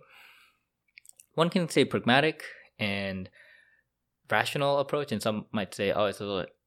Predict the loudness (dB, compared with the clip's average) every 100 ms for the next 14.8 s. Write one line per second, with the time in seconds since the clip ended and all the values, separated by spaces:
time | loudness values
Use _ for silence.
0 | _ _ _ -10 -8 -2 -2 -2 -4 -6
1 | -4 -2 -2 -4 -2 0 0 -4 -20 _
2 | _ -2 -2 -2 -2 2 2 2 0 0
3 | 0 0 2 0 -2 0 0 0 -6 -12
4 | _ -6 -2 -2 -4 -10 -20 _ -6 -4
5 | -6 -10 -12 -18 -20 -20 _ 4 4 4
6 | 2 -2 -2 -2 -2 -4 0 -2 0 -4
7 | -4 -6 -10 -8 -2 0 0 -2 -4 -12
8 | _ _ _ _ -16 -6 -2 -2 -4 -6
9 | -4 -2 -2 -8 -14 -16 -20 _ -6 -6
10 | -4 -4 2 4 6 6 4 -4 -4 -2
11 | 0 -2 -4 -2 0 0 -2 -4 2 2
12 | 2 -8 -8 -6 -6 -4 -4 -4 -8 -14
13 | -20 -20 _ -6 -4 -4 -2 -2 -2 -4
14 | -2 -4 -4 -4 -4 -4 -6 -6